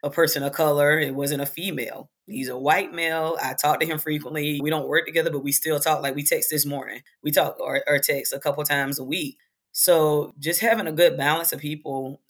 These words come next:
is super important. With, I talked about circles and making sure people give you different things when you need it differently. I won't say I have, like, a hundred friends, like Facebook friends. That's the fallacy of they're really your friends. It's, it's that core group that you can reach out to and talk to. And it might not be daily.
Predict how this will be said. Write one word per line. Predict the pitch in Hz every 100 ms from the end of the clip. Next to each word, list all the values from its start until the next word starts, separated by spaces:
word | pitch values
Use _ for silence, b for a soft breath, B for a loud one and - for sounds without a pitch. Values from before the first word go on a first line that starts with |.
| -
is | 147
super | - 156 151
important. | 143 139 135 - 127 135 143
With, | 139 131
I |
talked | 139 156 143
about | 143 143
circles | 160 156 131 139 135
and | 143 135 143 b b b b _
making | - 165 180 160
sure | 165 165 156 151 -
people | 220 233
give | 226 220
you | 196
different | 180 - 156
things | 170 156
when | 151
you | 143
need | 151 147
it | 135
differently. | 143 143 139
I | 139 151
won't | 175
say | - 170 165 165 170 B B B B _ -
I | 151
have, | 175 160 156
like, | 143 147
a | 139
hundred | 175 160 -
friends, | 165 151 135 139
like | 139 135
Facebook | - 160 151 131
friends. | 143 139
That's | 135
the | 143
fallacy | 156 139 131 139
of | 135
they're | 131
really | 135 147 143
your | 135
friends. | - 156 135 135
It's, | - 139 -
it's | 156 160
that | 151
core | - 170 160
group | 139 151 147
that | 139 135
you | 147 151
can | 143
reach | 143 151
out | 139 131
to | - 143
and | 131
talk | 139 170 -
to. | 143
And | 135
it | 135
might | 151 156
not | 160
be | 156
daily. | 156 156 151 120 135